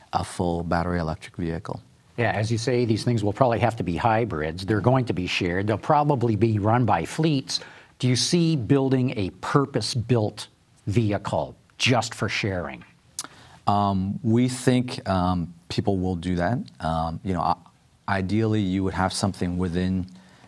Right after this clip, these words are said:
Speaker 1: your, uh, portfolio that can do that job really well. You've heard us talk about really trying to do dual purpose, moving goods as well as moving people. Um, there are some things, for example,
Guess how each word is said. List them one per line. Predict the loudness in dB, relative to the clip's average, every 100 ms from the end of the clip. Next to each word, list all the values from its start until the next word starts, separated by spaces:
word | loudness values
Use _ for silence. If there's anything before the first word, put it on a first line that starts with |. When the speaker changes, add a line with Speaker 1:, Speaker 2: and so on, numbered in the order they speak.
| _ -4
Speaker 1:
your, | -2 0 0 -2 -2
uh, |
portfolio | -2 -2 -2 -2 0 0 0
that | -2
can | -2 0
do | 2
that | 2 0
job | 0 0 0
really | -2 -2
well. | 0 0 0
You've | 0 -2
heard | -2 0
us | -2
talk | -2 -2 0
about | 0 0 -2 -12 -20 -20 -12
really | 0 2 2
trying | 0 0
to | 2
do | 0 -2
dual | 0 0 0
purpose, | 0 -2 0 -2 -2 -2
moving | 0 0 0
goods | 0 0 0
as | -2
well | -2
as | -2 -2
moving | -2 -2 -2
people. | -4 -2 -4 -6 -14 -20 -20 -8
Um, | -4 -2 -2
there | -2 -2
are |
some | 2 4 4
things, | 0 -2 -4 -8
for | -2 0
example, | 0 0 0 -2